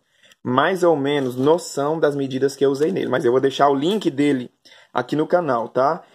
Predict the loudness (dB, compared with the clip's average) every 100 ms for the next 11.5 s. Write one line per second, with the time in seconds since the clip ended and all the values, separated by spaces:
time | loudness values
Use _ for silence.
0 | _ 0 0 0 0 0 0 2 2 2
1 | 0 0 2 2 2 0 0 0 2 -2
2 | -2 -2 -4 -6 -4 -6 -8 -18 -20 _
3 | _ _ 2 4 4 2 2 2 4 4
4 | 4 2 0 0 -2 -4 -10 -14 -18 _
5 | _ -20 -6 0 2 2 2 0 2 2
6 | 0 0 0 -2 -2 -4 -2 2 2 2
7 | -2 -2 -2 -2 -2 -2 0 2 2 0
8 | -4 -8 0 2 4 0 -6 -10 -12 -20
9 | -4 0 0 -2 _ -20 -20 -20 -20 _
10 | _ _ _ _ _ -2 -2 2 4 6
11 | 6 4 2 -2